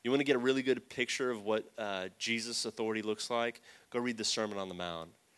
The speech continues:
Read Matthew five through seven. Um, that is an absolutely beautiful picture of how Jesus took the world's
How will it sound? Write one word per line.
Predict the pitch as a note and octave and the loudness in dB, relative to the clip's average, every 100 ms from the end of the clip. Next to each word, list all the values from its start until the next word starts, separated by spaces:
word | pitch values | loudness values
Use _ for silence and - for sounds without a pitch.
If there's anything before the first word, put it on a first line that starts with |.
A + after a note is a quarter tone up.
| - - - _ _ | -20 -20 -20 _ _
Read | A#2 A#2+ | -2 4
Matthew | A#2+ A2 A2+ | 4 4 -4
five | - A2 G2+ - | -2 0 0 -2
through | F#2 | -6
seven. | - F#2 E2+ E2 - _ - - _ _ _ | -4 -4 -4 -10 -18 _ -20 -20 _ _ _
Um, | G2 G2 F2+ F2+ E2 _ - | -6 -4 -4 -8 -16 _ 0
that | A#2 A#2+ | 2 4
is | G#2+ | 0
an | G#2+ - | -4 -2
absolutely | A#2 A#2 - A2 A2 | -2 -2 -4 -4 -6
beautiful | F#2 G#2+ B2 A#2+ A2 - | -6 -4 -2 -2 -6 -8
picture | - A#2+ - G2+ F#2+ F#2 - | -4 -2 -2 -4 -4 -4 -6
of | G2+ F#2+ - | -6 -8 -6
how | B2 A#2 A2+ | -2 -2 -2
Jesus | A2 B2 A#2+ G#2 G2 - | -4 -4 -4 -2 -2 -2
took | - C#3 - - | -2 -2 -2 -8
the | B2 | -6
world's | A2+ A#2 A#2 A2 - | 0 4 4 2 -2